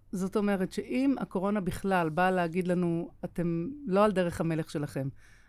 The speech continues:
אתם בלייקים, אתם בחוץ, אתם לא מתפתחים", אז המסר האישי לבן אדם שחולה בקורונה פעם ראשונה, פעם שנייה, יש לו לונג קוביד,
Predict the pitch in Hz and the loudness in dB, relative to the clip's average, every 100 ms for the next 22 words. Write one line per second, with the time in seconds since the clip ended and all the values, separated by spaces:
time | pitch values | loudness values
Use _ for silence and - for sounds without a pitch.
0 | - 156 180 170 170 208 214 - 175 160 | -10 -2 0 2 4 6 4 2 -2 0
1 | 160 156 - 226 214 - 170 175 175 190 | 0 0 0 0 0 -2 -2 0 2 0
2 | - 175 - 240 277 339 - - - - | 4 4 4 4 4 4 0 -16 -20 -20
3 | - - 180 165 - 190 214 254 247 196 | -12 -2 -2 -2 -2 4 4 6 6 6
4 | 170 - 247 208 170 170 208 202 208 190 | 2 2 2 2 2 4 2 2 0 2
5 | 190 185 - 180 196 190 190 185 175 185 | 0 0 0 2 2 2 2 2 2 2
6 | 220 208 180 165 - 180 220 214 175 - | 2 2 0 -2 0 0 2 2 0 2
7 | 175 208 233 214 208 208 190 | 4 4 4 2 2 2 -2